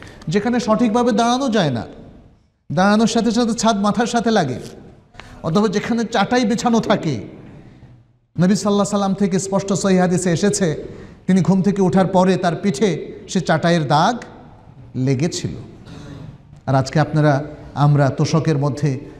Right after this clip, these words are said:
কিংবা আরও সুন্দর বিছানায় আমরা শুয়ে বিশ্রাম নিচ্ছি। পৃথিবীতে সবচেয়ে সুখী কি নবী সাল্লাল্লাহু আলাইহি সাল্লাম ছিলেন না, বলেন তো?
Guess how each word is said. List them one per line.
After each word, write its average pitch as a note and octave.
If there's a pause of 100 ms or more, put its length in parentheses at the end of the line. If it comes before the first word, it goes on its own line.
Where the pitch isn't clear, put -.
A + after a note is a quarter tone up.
(120)
কিংবা D3+
আরও F3
সুন্দর D3+
বিছানায় C#3+ (420)
আমরা C3 (260)
শুয়ে C#3
বিশ্রাম C#3
নিচ্ছি। A2 (1400)
পৃথিবীতে G3+
সবচেয়ে G3 (180)
সুখী F3+
কি G3+
নবী D3+
সাল্লাল্লাহু D#3
আলাইহি F3+
সাল্লাম G3
ছিলেন G3
না, G3+
বলেন F#3
তো? E3+